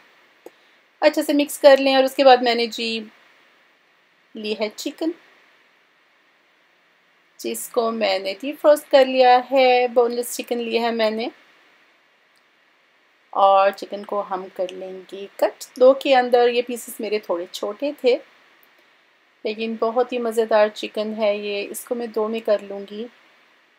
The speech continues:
और फिर एक hammer की मदद से हम इसको अच्छी तरह से जो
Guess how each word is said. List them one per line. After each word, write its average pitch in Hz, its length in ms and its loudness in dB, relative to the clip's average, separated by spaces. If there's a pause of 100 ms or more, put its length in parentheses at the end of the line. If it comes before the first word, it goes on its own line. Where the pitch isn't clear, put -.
(1040)
और 190 280 -2 (180)
फिर 185 720 -8
एक - 220 -18
hammer 254 180 0
की 262 140 -2
मदद 226 260 -4
से 233 160 -16
हम 202 300 -12
इसको - 520 -12
अच्छी - 380 -12
तरह 180 320 -2
से 185 180 -10
जो 170 180 -6